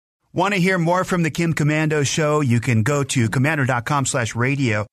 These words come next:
to find one of the four hundred plus radio stations that Kim's on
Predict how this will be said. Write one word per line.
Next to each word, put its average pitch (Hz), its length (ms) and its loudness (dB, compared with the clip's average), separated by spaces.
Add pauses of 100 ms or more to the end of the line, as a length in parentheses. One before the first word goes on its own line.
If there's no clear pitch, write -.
(140)
to 156 300 2
find 190 320 -2
one 180 140 0
of 165 60 -4
the 147 120 0 (140)
four 285 200 0
hundred 190 300 0
plus 196 240 -2
radio 147 300 0
stations 107 540 -2
that 101 180 -4
Kim's 139 300 0
on 127 240 0